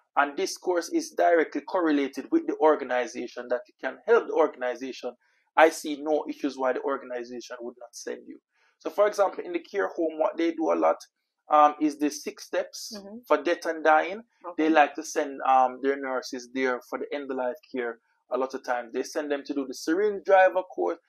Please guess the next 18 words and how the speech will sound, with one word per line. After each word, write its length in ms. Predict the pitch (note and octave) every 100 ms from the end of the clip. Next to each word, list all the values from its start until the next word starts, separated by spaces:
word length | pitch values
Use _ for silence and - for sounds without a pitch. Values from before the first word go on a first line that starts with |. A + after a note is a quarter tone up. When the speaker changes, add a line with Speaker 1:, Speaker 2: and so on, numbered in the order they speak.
| _ _ _ _ _ - _ G#3+
Speaker 1:
You 180 | C4+
name 320 | A#3 A3+ G#3 G3+
it, 100 | D#3+
once 320 | G#3+ G#3 G#3+
it 100 | G#3+
is 180 | F#3+ D3+
beneficial 640 | F#3+ F3+ - E3+ F3 D#3
to 100 | E3
the 80 | D#3+
Speaker 2:
Mm-hmm. 80 | F3
Speaker 1:
organization, 880 | E3 D#3 D3+ C3+ D3 C#3 D3 C#3+ - _ _ -
it 120 | E3
is 140 | D#3+
always 380 | D3+ D#3 D3 C3+
good 180 | D#3 D3
to 80 | -
have 180 | C#3+ C3
somebody 380 | D3 C3+ B2